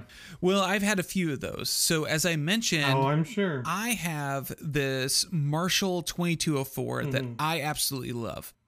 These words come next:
Speaker 1: I love it with greenback speakers. I love how loud it is. Unfortunately,
Speaker 2: Hmm.
Speaker 1: it's too loud for church.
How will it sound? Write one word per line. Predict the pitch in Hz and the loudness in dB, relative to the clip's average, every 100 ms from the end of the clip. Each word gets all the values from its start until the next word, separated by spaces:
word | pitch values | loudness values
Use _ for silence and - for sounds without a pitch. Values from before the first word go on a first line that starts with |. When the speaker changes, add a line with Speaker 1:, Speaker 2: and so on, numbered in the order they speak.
| _ - | _ -4
Speaker 1:
I | |
love | 147 143 151 160 | -4 -2 0 2
it | 196 - | 0 0
with | 156 - | -4 -2
greenback | 147 151 135 117 | -2 0 0 0
speakers. | - - 240 240 233 - - - - - | 0 0 0 -2 0 -2 -4 -20 -20 -4
I | 185 202 | 0 2
love | 208 185 180 | 2 4 2
how | 156 170 | 0 -2
loud | 151 139 147 143 | -2 -2 -2 -2
it | 127 | -2
is. | 101 80 - - | -2 -2 -2 0
Unfortunately, | 180 170 - 269 302 - 269 214 - 131 127 151 202 _ _ _ - - | 0 0 -4 -6 -2 0 0 0 -4 -4 0 -2 -4 _ _ _ -14 2
Speaker 2:
Hmm. | 202 139 127 - | 2 2 -10 -2
Speaker 1:
it's | 208 - - | 0 2 2
too | - - 254 226 | 0 0 -2 -2
loud | 160 160 165 - | -2 -2 -2 -4
for | - | -6
church. | 127 - - - - - - | -2 -2 -2 -6 -4 -4 -6